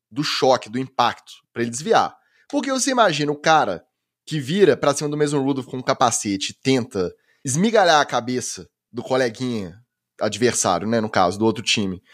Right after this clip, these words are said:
com o capacete, não ia ter dó de passar por cima de um bicho qualquer atravessando.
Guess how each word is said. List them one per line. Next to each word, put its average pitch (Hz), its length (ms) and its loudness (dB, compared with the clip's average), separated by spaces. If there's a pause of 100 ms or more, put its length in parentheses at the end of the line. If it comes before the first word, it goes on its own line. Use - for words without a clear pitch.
(160)
com 143 100 0
o - 20 -2
capacete, 127 640 -2
não 262 120 -4
ia 220 100 8
ter 226 160 2
dó 143 400 0
de - 80 -16
passar 226 240 0
por 294 180 -8
cima 202 300 -2
de 285 80 -4
um 302 100 -6
bicho 190 280 -4
qualquer 190 320 0
atravessando. 143 560 -2